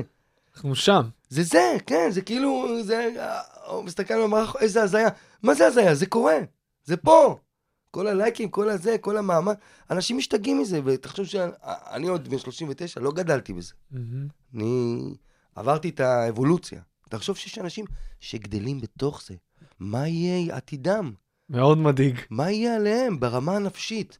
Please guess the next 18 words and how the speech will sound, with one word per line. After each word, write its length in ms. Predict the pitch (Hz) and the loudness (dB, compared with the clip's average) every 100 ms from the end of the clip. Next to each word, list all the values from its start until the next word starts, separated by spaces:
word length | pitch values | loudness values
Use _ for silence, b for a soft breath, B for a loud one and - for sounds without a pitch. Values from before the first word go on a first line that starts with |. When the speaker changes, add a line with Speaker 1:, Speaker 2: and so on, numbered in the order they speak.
| - | -6
Speaker 1:
אתה 80 | 127 | -2
רואה 300 | 117 127 147 | 4 6 6
את 100 | 147 | 6
זה 60 | |
Speaker 2:
ברמה 80 | 170 180 | 4 4
Speaker 1:
גם, 160 | 180 156 | 2 0
אתה 140 | - | -4
רואה 240 | 127 139 | 0 4
את 80 | 160 | 4
זה 80 | 175 | 4
גם 180 | 175 180 | 4 4
אבל 220 | 180 170 | 4 2
בסטנדאפ, 600 | 156 - 285 311 185 127 | 0 -2 -2 0 0 2
גם 240 | 139 139 156 | 2 2 2
אנשים 320 | 156 - 165 | 0 -2 -2
שהתחילו 600 | 185 165 - 165 170 156 | -2 -4 -2 0 2 2
בעידן 420 | 139 135 139 147 | 4 2 2 0
הזה, 420 | 156 165 214 233 | -2 -2 -2 0